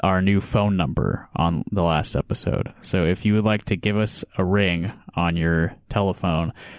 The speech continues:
the number is three one nine, eight four nine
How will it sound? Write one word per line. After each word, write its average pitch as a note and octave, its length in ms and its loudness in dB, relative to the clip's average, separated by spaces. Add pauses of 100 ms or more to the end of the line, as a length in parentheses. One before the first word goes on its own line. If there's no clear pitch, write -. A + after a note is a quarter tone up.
(140)
the G2+ 80 2
number G#2 300 4
is F#2 160 0
three A#2 300 2
one C3 280 2
nine, F#2 440 2 (460)
eight A2 260 0 (100)
four G#2 320 2
nine F#2 500 2